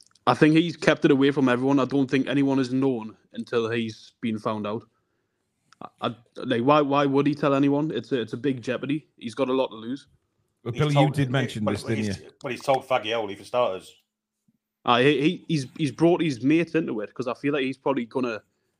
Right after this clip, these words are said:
Speaker 1: i-, if he goes down, then everyone goes down.
Speaker 2: Mm.
Speaker 1: That's
Speaker 3: I
Speaker 1: how
Speaker 3: think
Speaker 1: I
Speaker 3: he'll
Speaker 1: see
Speaker 3: get
Speaker 1: it.
Speaker 3: mo-, I think he'll get more than Faggioli. I think he'll get quite a bit more than Faggioli ban-wise, I've gotta be honest.
Speaker 1: Yeah, definitely. I, I think probably one or two years.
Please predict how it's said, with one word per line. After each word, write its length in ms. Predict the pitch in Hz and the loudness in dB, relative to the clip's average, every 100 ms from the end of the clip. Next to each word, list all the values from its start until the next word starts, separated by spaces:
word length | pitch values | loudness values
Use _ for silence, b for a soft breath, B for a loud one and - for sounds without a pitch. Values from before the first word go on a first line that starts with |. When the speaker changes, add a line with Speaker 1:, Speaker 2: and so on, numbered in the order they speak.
| _ _ _ _ - | _ _ _ _ -6
Speaker 1:
i-, 40 | |
if 220 | 131 131 | -4 0
he 120 | - 175 | 2 2
goes 300 | 143 127 113 | 4 2 2
down, 220 | 113 107 | -4 -4
then 160 | 107 | -6
everyone 300 | 110 117 127 | -6 -2 -2
goes 220 | 123 127 120 | 0 -2 0
down. 280 | 131 139 139 _ _ _ - | -2 -2 -8 _ _ _ -16
Speaker 2:
Mm. 200 | 80 80 | -14 -2
Speaker 1:
That's 120 | 127 | 0
Speaker 3:
I 20 | |
Speaker 1:
how 40 | 127 | 4
Speaker 3:
think 40 | |
Speaker 1:
I 60 | 123 | 4
Speaker 3:
he'll 80 | 120 | 2
Speaker 1:
see 60 | |
Speaker 3:
get 120 | 135 107 | 2 0
Speaker 1:
it. 60 | |
Speaker 3:
mo-, 120 | 87 - | -2 -2
I 140 | 131 | -2
think 40 | 131 | -2
he'll 120 | 120 110 | -4 -8
get 20 | |
more 160 | 110 113 | -8 -8
than 80 | 104 | -6
Faggioli. 500 | 110 90 98 98 92 | -6 -4 -6 -6 -6
I 40 | |
think 120 | 95 107 | -8 -10
he'll 80 | 98 | -12
get 160 | 98 | -12
quite 180 | - 101 | -8 -8
a 40 | |
bit 120 | 95 98 | -8 -12
more 120 | 92 | -14
than 80 | 90 | -10
Faggioli 440 | - 90 90 92 | -10 -8 -10 -8
ban-wise, 380 | 92 90 90 90 | -8 -8 -10 -10
I've 80 | 101 | -10
gotta 140 | 101 98 | -10 -12
be 60 | |
honest. 360 | 87 82 - _ _ _ _ | -14 -16 -20 _ _ _ _
Speaker 1:
Yeah, 180 | 117 120 | 2 2
definitely. 400 | 107 127 - 120 | 2 0 2 2
I, 100 | - | 2
I 20 | |
think 260 | 131 165 143 | 2 4 4
probably 360 | 143 120 113 110 _ _ _ - _ | 4 2 0 -6 _ _ _ -20 _
one 320 | 127 117 117 | -2 2 4
or 20 | |
two 200 | 113 113 | 4 4
years. 480 | 98 107 120 - - | 6 4 4 0 -14